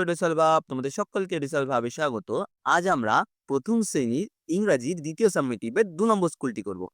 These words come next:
তাহলে চলো শুরু করা যাক। দেখো, তোমাদের প্রথমে কি বলেছে? "Pick words from the box, fill in the blanks।" অর্থাৎ কি? না, বাক্স থেকে শব্দ নিয়ে এই শূন্যস্থানগুলো পূরণ করতে হবে, তাই তো? তাহলে চলো আমরা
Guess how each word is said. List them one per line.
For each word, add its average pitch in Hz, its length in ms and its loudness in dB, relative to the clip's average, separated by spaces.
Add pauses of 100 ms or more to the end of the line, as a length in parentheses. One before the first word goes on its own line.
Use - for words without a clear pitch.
তাহলে 131 240 0
চলো 135 280 4
শুরু 233 240 -2
করা 151 200 6
যাক। - 140 -6 (120)
দেখো, 185 180 -2 (520)
তোমাদের 208 200 2
প্রথমে 208 240 0
কি 214 120 -2
বলেছে? 165 280 4 (540)
"Pick 247 200 2 (240)
words 120 400 6 (340)
from 160 220 8 (140)
the 208 80 8 (120)
box, 117 260 6 (400)
fill 233 240 2 (240)
in 139 80 0 (200)
the 123 100 4 (340)
blanks।" 165 300 2 (100)
অর্থাৎ - 340 -2
কি? 262 120 -6 (220)
না, - 160 2 (260)
বাক্স 123 360 -2
থেকে 196 420 -2 (260)
শব্দ 139 340 -2
নিয়ে 185 300 0 (260)
এই 143 100 -4
শূন্যস্থানগুলো 170 720 -2 (160)
পূরণ 226 220 2
করতে 151 240 -2
হবে, 90 240 -6 (120)
তাই 262 120 4
তো? 240 100 2 (460)
তাহলে 202 160 2
চলো 220 220 2 (140)
আমরা 175 180 -2